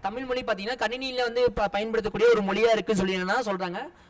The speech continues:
So, வந்து கணி-, கணினியில வந்து பயன்படு-, மொழியை பயன்படுத்த அது எப்படி இருக்குன்னா எண்களின் அடிப்படையில் அமைந்திருக்க வேண்டும். எப்படி இருக்கும்? எண்களின் அடிப்படையில் அமைந்திருக்க வேண்டும். ஓகேவா?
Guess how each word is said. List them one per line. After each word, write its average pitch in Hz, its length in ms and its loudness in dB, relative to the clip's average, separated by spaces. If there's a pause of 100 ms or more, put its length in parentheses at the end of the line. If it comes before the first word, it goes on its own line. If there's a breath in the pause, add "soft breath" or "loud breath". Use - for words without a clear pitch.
(120)
So, 233 100 2
வந்து 226 200 0
கணி-, 214 460 0
கணினியில 254 520 2
வந்து 240 120 0
பயன்படு-, 220 340 0
மொழியை 220 220 4
பயன்படுத்த 214 400 -2
அது 233 100 2
எப்படி 214 220 0
இருக்குன்னா 240 200 0
எண்களின் 240 440 0
அடிப்படையில் 214 380 0
அமைந்திருக்க 185 380 -2
வேண்டும். 156 200 0
எப்படி 185 240 -4
இருக்கும்? 214 220 0
எண்களின் 220 640 -2 (380 loud breath)
அடிப்படையில் 220 440 -2
அமைந்திருக்க 185 360 -4
வேண்டும். 156 320 -2
ஓகேவா? 226 340 -4